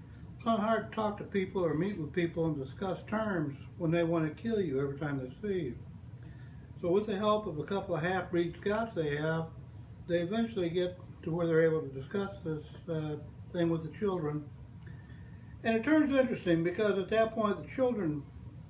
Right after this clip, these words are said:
are returned to the white people, uh, to the troopers, and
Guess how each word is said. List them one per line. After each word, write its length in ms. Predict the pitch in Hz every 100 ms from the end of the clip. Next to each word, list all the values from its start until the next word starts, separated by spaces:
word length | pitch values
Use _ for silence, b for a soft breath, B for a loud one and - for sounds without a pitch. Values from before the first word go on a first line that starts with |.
| - - -
are 140 | 180
returned 520 | 196 - 220 226 226 -
to 80 |
the 80 | 202
white 340 | 180 202 170 170
people, 400 | 143 175 185 - - - - - B B B B - - -
uh, 240 | 160 143 147
to 80 | 170
the 80 | 135
troopers, 480 | - 208 202 147 156 - - - - - - - - - - - - - - - - - - - - - - - - - - -
and 680 | 151 160 156 156 156 151